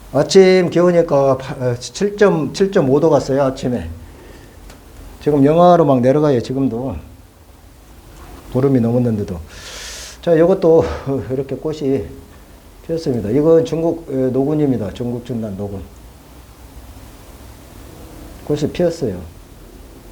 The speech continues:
아직 한국 춘난은 오늘 필 생각 안 하고 있습니다. 빵빵히 올라오는 이렇게 피었네요. 근데 여기서,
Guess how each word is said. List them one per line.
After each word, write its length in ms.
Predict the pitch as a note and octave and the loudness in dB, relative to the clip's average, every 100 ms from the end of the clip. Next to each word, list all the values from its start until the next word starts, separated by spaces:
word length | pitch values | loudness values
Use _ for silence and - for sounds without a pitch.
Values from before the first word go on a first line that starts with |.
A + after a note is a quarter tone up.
| - | -8
아직 160 | C3+ C#3 | -2 2
한국 300 | D3+ F3 F3 | 2 0 0
춘난은 400 | D#3 D#3 D3+ C3+ | -2 2 2 2
오늘 280 | B2 A#2+ - | 2 -2 -2
필 160 | F3+ | -4
생각 300 | E3 E3 D#3+ | -2 -2 -2
안 100 | A2+ | -2
하고 160 | A#2 A#2 | -4 -4
있습니다. 280 | G2+ G#2 G2 - - - - - | -6 -12 -14 -18 -20 -20 -20 -10
빵빵히 600 | C3 C3+ C3+ B2 C3 C#3 | -10 -4 -4 -2 -2 0
올라오는 400 | A#2+ B2 A#2+ A2 | 0 0 0 -2
이렇게 180 | G#2 F#2 | -4 -6
피었네요. 540 | D#3+ D3+ A#2+ G2 G#3+ - - - - - - - | -4 -2 -4 -6 -10 -14 -20 -20 -20 -20 -20 -6
근데 420 | E3+ F3 F#3 D#3 | 0 2 4 4
여기서, 540 | D#3+ F3 D#3+ D#3+ A#2+ | 4 4 4 2 2